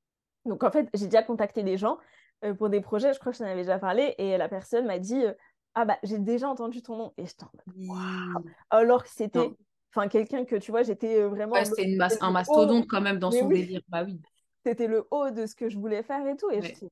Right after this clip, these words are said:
Speaker 1: vraiment en mode, « Waouh ! » Parce qu'en fait, bah, le monde, euh, finalement, il est petit. Et en fait, euh, comme t'as dit, les montagnes, elles fait-, elles sont faites de petites pierres. Donc, en fait, faut commencer quelque part, tu vois.
Speaker 2: Ouf. Ouais, totalement.
Speaker 1: Et
Speaker 2: Mais
Speaker 1: toi ?
Speaker 2: justement, euh, euh, et moi, quoi ?
Speaker 1: <laughs> Et toi, comment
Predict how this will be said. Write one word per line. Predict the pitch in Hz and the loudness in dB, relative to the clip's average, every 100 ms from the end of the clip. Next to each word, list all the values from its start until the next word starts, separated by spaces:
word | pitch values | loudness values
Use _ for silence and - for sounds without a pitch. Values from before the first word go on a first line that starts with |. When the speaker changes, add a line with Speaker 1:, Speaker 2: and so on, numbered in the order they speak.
| - | -12
Speaker 1:
vraiment | 220 311 | -6 -6
en | |
mode, « | 190 202 | -4 -4
Waouh ! » | 196 269 269 - _ | 0 2 2 -4 _
Parce | 208 208 | -2 -2
qu'en | 202 | -4
fait, | 349 | -2
bah, | 226 202 | 2 2
le | 220 | 4
monde, | 262 294 214 | 2 2 2
euh, | 208 | 0
finalement, | 214 208 | -4 -6
il | 262 | -4
est | 190 | -6
petit. | - 311 403 - _ - | -6 0 0 -2 _ -8
Et | 190 | -6
en | 185 | -4
fait, | 349 - | -4 0
euh, | 220 202 196 | 0 2 0
comme | 208 214 | -2 -2
t'as | 208 | -2
dit, | 381 359 | 0 0
les | |
montagnes, | 190 196 370 | 0 -4 -8
elles | 185 | -8
fait-, | 196 185 | -10 -12
elles | - | -12
sont | 196 | -10
faites | 240 | -8
de | 196 | -8
petites | 180 190 302 | -10 -12 -14
pierres. | - 494 | -8 -6
Donc, | 208 185 | -6 -6
en | |
fait, | 185 320 | -8 -8
faut | 208 | -8
commencer | 180 170 - | -8 -8 -10
quelque | 190 180 220 | -10 -8 -4
part, | 247 330 | -4 -4
tu | - 202 | -8 -12
vois. | - _ _ 185 | -12 _ _ -20
Speaker 2:
Ouf. | 202 - _ _ _ - | -20 -20 _ _ _ -10
Ouais, | 190 - | -8 -6
totalement. | 208 202 214 196 175 _ - | -6 -4 -4 -4 -8 _ -8
Speaker 1:
Et | 233 214 | -4 4
Speaker 2:
Mais | 226 | 4
Speaker 1:
toi ? | |
Speaker 2:
justement, | 254 - - 247 262 | 4 -4 -14 -6 -4
euh, | 202 185 180 180 185 185 185 185 - - | -2 -2 -2 -2 -4 -6 -6 -8 -8 -2
euh, | 202 | 0
et | - | 2
moi, | 220 202 | 2 0
quoi ? | 202 - _ _ _ - | -4 -12 _ _ _ -14
Speaker 1:
<laughs> | 302 - 285 - 302 302 269 311 - 330 - - - | -14 -12 -16 -2 2 2 2 0 2 0 0 -6 -2
Et | |
toi, | 247 285 | 2 6
comment | - | 6